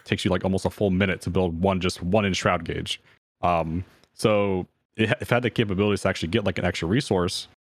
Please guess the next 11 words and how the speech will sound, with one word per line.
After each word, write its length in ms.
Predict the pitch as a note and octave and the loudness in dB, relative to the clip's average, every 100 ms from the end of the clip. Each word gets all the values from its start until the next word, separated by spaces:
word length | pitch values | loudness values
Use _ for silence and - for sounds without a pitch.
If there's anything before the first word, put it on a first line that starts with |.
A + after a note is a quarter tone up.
| _ _ _ - | _ _ _ -2
or 120 | F#2 | 0
extra 220 | F#2+ - | 0 0
usage 300 | F2+ G#2 - | 0 0 -2
of 80 | F2 | 0
that, 160 | E2 - - _ _ | 0 -2 -14 _ _
like, 120 | - - | -8 -4
you 80 | F#2+ | -4
know, 200 | D2+ D#2+ _ _ - | -2 -4 _ _ -2
three 160 | F#2+ | 0
thousand, 720 | F#2 F2+ F2 F2+ F2 E2+ F2 - _ _ _ _ - | 2 0 0 0 -2 -2 -6 -8 _ _ _ _ -2
like, 140 | F#2+ | -2